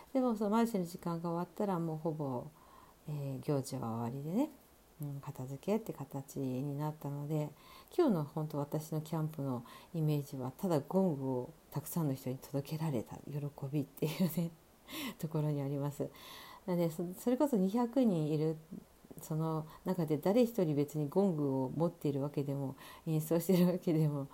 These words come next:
うん、なんなら聞いたことも初めてっていうね、方々と、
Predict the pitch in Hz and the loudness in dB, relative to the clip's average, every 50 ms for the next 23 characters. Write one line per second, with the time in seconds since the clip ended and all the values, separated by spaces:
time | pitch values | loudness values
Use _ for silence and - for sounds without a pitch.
0 | - - - - - - - - - 160 160 156 165 180 196 220 214 175 - - | -14 -18 -16 -16 -18 -18 -14 -8 -4 0 2 2 4 4 4 4 2 2 2 0
1 | 170 - - - - 165 - 160 151 151 151 151 147 156 151 147 147 147 214 240 | 0 0 0 0 -2 -2 -2 -2 -2 -2 -2 -2 -2 0 0 0 2 4 6 6
2 | 277 277 277 - - 160 135 131 139 165 175 165 - 147 - - 147 143 143 - | 6 6 2 0 -2 -2 0 0 0 0 0 -2 -2 -4 -4 -4 -4 -4 -4 -6
3 | - 139 - - 165 180 220 254 | -6 -8 -4 -2 0 0 0 0